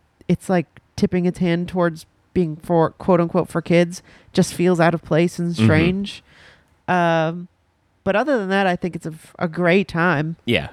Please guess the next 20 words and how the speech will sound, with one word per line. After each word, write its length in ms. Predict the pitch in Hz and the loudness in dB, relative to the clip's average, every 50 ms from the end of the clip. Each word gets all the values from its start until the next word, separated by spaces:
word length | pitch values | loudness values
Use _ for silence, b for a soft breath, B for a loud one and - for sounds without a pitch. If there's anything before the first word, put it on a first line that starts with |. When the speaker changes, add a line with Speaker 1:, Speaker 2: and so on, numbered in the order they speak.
| - | -4
Speaker 2:
I 100 | - 110 | -2 0
definitely 380 | 117 120 113 - 120 107 98 92 | 2 2 2 2 2 2 4 4
recommend 520 | 90 87 85 - 85 80 78 76 73 73 78 | 4 4 2 2 0 0 0 0 0 0 0
it. 140 | 76 76 - | 0 2 2
Speaker 1:
I 200 | - 196 196 190 | 2 2 2 0
highly 340 | 170 175 180 185 185 170 156 | 0 2 2 2 2 2 0
recommend 480 | 147 147 156 - 160 160 160 160 160 | -2 -4 -4 -4 -4 -4 -4 -4 -2
it. 180 | 185 180 - b b b b b b b - | -4 -4 -6 b b b b b b b -2
It's 320 | 185 196 185 - - - | 0 0 0 -2 -6 -14
crazy. 720 | - - - 180 170 190 208 202 180 185 190 185 180 - - | -10 -4 0 2 4 4 2 2 2 0 0 0 0 -2 0
There's 180 | - 190 175 165 | 0 0 2 2
nothing 240 | 202 214 202 190 170 | 2 2 2 2 2
else 200 | 175 180 180 170 | 2 0 0 0
really 180 | 180 185 175 165 | 0 0 0 0
like 280 | 104 160 165 185 180 196 | 0 0 0 2 2 0
it 80 | 180 | -2
except 280 | 175 170 - - 175 151 | -2 -2 -2 -2 -4 -2
for 120 | - 170 | -4 -4
Cloud 260 | - - 170 165 170 170 | -4 -2 0 0 2 2
Atlas. 680 | 160 151 - - 190 190 190 185 - - - - | 0 0 0 0 0 -2 -2 -4 -6 -14 -20 -20